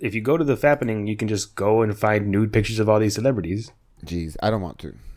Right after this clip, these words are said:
Speaker 1: Don't. I mean, it's kinda gross. <laughs> You, you get to see all these non-consensual naked people. <laughs> You know, only the hot stuff.
Speaker 2: Yeah, yeah, the hot stuff. Yeah, what I'm saying is that it wasn't, wasn't revenge porn dot com, wasn't that, like, a pay,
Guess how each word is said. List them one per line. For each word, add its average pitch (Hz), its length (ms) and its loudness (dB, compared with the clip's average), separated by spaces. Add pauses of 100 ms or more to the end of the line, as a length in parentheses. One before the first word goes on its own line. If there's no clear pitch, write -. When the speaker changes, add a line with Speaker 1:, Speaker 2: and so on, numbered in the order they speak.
(640)
Speaker 1:
Don't. 156 340 6
I 117 80 -2
mean, 117 180 2
it's 107 180 2
kinda 127 240 2
gross. 151 520 0
<laughs> 123 60 8 (840)
You, 131 140 -10
you 131 240 -2
get 131 140 6
to 123 80 -4
see 139 120 4
all 135 80 10
these 123 160 4
non-consensual 131 760 2
naked 147 340 0
people. 107 260 -2 (100)
<laughs> 175 100 0 (1400)
You 120 100 2
know, 107 260 2 (200)
only 127 180 8
the 120 120 8
hot 117 260 6
stuff. - 500 -6 (320)
Speaker 2:
Yeah, 104 100 -2
yeah, 80 240 -6
the 78 120 -6
hot 82 220 -8
stuff. 85 240 -8 (600)
Yeah, 143 380 8 (140)
what 135 200 10
I'm 139 120 6
saying 147 320 10
is 123 220 4
that 107 260 6 (100)
it 120 160 4
wasn't, 151 300 10
wasn't 160 240 8
revenge 131 280 8
porn 131 220 10
dot 123 180 8
com, 117 200 2
wasn't 131 180 2
that, 127 100 0
like, 127 140 -2
a 92 60 -6
pay, 110 420 2